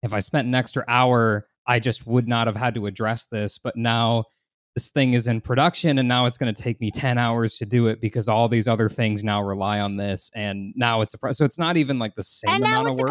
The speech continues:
Speaker 2: customer service issue
Speaker 1: Yeah.
Speaker 2: because you have users.
Speaker 1: Oh, exactly.
Speaker 2: You could have taken an hour to do it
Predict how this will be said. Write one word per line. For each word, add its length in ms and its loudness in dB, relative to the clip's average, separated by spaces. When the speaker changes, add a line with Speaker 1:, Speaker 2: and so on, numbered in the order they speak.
Speaker 2:
customer 340 -6
service 440 -10
issue 340 -8
Speaker 1:
Yeah. 200 4
Speaker 2:
because 100 -6
you 80 -2
have 120 -2
users. 720 0
Speaker 1:
Oh, 140 4
exactly. 640 0
Speaker 2:
You 160 2
could 160 0
have 140 0
taken 420 0
an 140 2
hour 480 0
to 80 -12
do 320 -10
it 400 -2